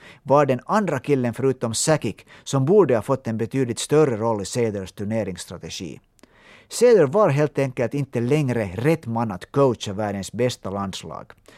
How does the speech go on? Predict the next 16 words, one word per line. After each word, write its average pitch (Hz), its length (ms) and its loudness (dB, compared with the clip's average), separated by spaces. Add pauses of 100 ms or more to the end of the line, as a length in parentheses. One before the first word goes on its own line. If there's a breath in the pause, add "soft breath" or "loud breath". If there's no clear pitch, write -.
(340 loud breath)
Zambonina 175 680 2
hade 117 260 -2
rullat 123 380 0
många 123 440 -2
mil 107 280 -4
sedan 87 340 -10
nittonhundraåttiofyra. - 960 -14 (1800 soft breath)
Backparen 185 640 2
Scott 190 260 -2
Stevens, 156 460 0
Erik 135 320 2
Desjardins, 123 760 -2
Paul 160 240 4
Coffey, 143 380 -2
Adam 123 220 -2
Foote - 340 -2